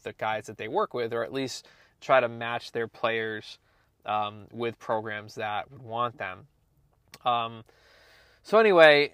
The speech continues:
i-, inevitably, this is gonna happen where you have two, a kid, a kid works with more than one coach.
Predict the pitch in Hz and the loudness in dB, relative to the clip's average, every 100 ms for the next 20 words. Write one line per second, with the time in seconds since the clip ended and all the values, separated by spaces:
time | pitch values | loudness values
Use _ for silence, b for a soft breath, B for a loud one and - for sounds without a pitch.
0 | 160 156 - 170 170 165 165 170 165 151 | -8 -10 -2 0 2 6 6 6 4 6
1 | 151 143 135 117 127 135 - 131 135 123 | 6 4 0 -4 -2 -4 -2 -4 -2 -2
2 | - 123 120 120 117 117 117 123 117 - | 0 0 -2 -8 -10 -10 -4 0 0 -4
3 | - 127 120 120 - 113 - 139 90 117 | -10 -8 -6 -8 -10 -10 0 0 2 -2
4 | 113 151 131 123 120 - 117 117 117 117 | -2 -2 0 -2 -4 -8 -10 -6 -6 -6
5 | 113 110 107 - 131 110 104 - - | -10 -12 -14 -6 -2 -2 -6 -16 -20